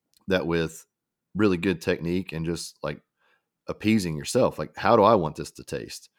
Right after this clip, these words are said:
You can make some really, really awesome food. And then throughout college, like, just figuring out, "Man, I don't wanna eat ramen and chicken thighs my whole life." So just, you know, having a little extra s-,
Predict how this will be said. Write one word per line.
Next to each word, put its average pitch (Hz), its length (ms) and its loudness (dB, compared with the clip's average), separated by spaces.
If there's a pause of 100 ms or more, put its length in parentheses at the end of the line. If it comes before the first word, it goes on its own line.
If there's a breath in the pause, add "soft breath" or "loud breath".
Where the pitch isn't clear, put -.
(460)
You 95 140 -2
can 85 200 -4
make 90 240 2
some 80 220 -6
really, 85 260 0
really 80 260 -2
awesome 73 380 -2
food. 82 400 -4 (560 soft breath)
And 95 140 0
then 107 160 2
throughout 101 280 4
college, 87 500 2
like, 73 280 -10 (220)
just 90 220 -6
figuring 87 320 -4
out, 80 300 -4 (220)
"Man, 82 220 -4
I 82 40 -2
don't 87 140 -2
wanna 82 140 -4
eat 78 200 -8
ramen 80 380 -4
and 73 80 -10
chicken 82 280 -10
thighs 82 340 -2
my 78 80 -8
whole 85 160 -4
life." 85 420 -6 (140)
So 80 300 -2
just, 80 280 -8 (400)
you 80 60 -8
know, 80 80 -4
having 85 220 0
a 85 40 -2
little 85 180 -2
extra 80 280 -6
s-, - 80 -14